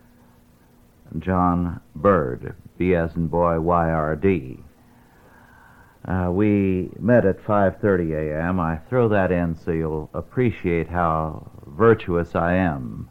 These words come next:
occasionally. And we were discussing, among other things, John Bell Hood.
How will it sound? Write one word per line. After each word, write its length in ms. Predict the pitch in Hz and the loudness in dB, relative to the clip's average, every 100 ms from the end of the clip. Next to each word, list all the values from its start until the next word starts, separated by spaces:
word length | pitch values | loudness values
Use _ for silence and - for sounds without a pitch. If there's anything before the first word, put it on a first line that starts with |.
| - | -8
occasionally. 960 | 90 - 85 73 - 69 71 73 95 - - - - - - - - - - - - - - - - - | -6 -2 -2 -2 -8 -8 -4 -4 -4 -10 -20 -20 -20 -20 -20 -20 -20 -20 -20 -20 -20 -20 -20 -20 -16 0
And 440 | 110 110 107 107 | 4 6 6 4
we 220 | - 135 | 2 4
were 120 | 156 143 | 6 8
discussing, 1000 | 143 - 135 110 - 95 98 104 101 80 - - | 6 6 6 6 4 2 4 2 0 -6 -16 -2
among 320 | 98 107 104 | 2 4 6
other 220 | 92 87 | 4 2
things, 580 | 85 92 90 95 92 80 | 0 0 0 0 -4 -2
John 420 | 95 95 95 92 | 0 2 2 0
Bell 420 | 85 82 80 80 - | 0 0 0 -4 -2
Hood. 440 | 104 67 58 - | 0 0 -6 -16